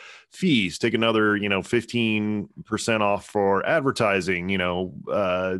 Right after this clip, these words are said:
shipping, all this stuff that, you know, that, that top dollar amount just does not, uh, you know, does not give you the full story by any means. And so once you actually start, uh, digging into,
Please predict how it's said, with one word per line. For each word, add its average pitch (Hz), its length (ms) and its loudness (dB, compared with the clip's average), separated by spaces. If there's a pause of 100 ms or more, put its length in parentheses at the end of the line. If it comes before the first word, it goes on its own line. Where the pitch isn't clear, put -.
shipping, 139 560 0
all 139 240 0
this 147 160 2
stuff 139 440 2
that, 110 320 2 (460)
you 120 80 0
know, 117 140 4
that, 120 200 2
that 127 200 2
top 127 500 0 (140)
dollar 117 400 4
amount 110 420 0
just 107 220 -2
does 104 220 0
not, 107 520 0 (240)
uh, 98 520 4
you 98 100 -2
know, 95 80 0
does 104 300 2
not 107 520 -2
give 120 160 0
you 120 60 4
the 101 100 4
full 113 220 0
story 113 400 2
by 95 180 0
any 143 220 4
means. 92 460 -2 (500)
And 120 140 -2
so 135 100 4
once 135 240 2
you 143 180 6
actually 123 280 2
start, 127 420 0
uh, 110 220 4
digging 120 480 2
into, 117 1000 2